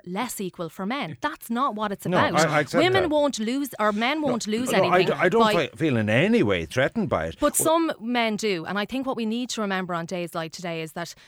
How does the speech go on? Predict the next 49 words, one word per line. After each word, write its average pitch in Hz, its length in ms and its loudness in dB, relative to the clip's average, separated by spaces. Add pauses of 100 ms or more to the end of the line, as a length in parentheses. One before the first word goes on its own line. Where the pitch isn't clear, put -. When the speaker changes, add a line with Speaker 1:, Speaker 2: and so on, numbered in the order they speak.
(180)
Speaker 1:
you 269 80 -4
know, 226 120 0
the 185 120 -8
best 262 280 -2
women 214 220 -2
are 175 80 -4
the 180 80 -8
women 175 260 -6
who 165 340 -8
support 208 520 -4
other 185 160 -2
women. 147 240 -6
That's 226 240 -4
really, 220 260 -4
really 180 240 -4
important. 165 420 -8
And 175 120 -8
that 208 160 -6
doesn't 208 360 -6
happen 165 320 -12
sometimes. 156 480 -12
So 208 120 -6
women 240 260 -2
need 226 160 -4
to 202 80 -10
support 180 380 -8
other 185 200 -6
women. 160 280 -8 (240)
But 226 80 -4
also 269 320 -2
what 214 160 -2
we 190 100 -4
need 180 220 -6
to 175 180 -8
do 170 240 -6
is - 140 -10
we 202 40 -6
need 226 140 -6
to - 60 -12
talk 214 220 -4
to - 80 -16
the 190 60 -10
men 180 220 -6
in 175 80 -6
our 165 100 -4
lives. 156 380 -6
And 190 180 -8
good 269 220 -6
men 170 320 -6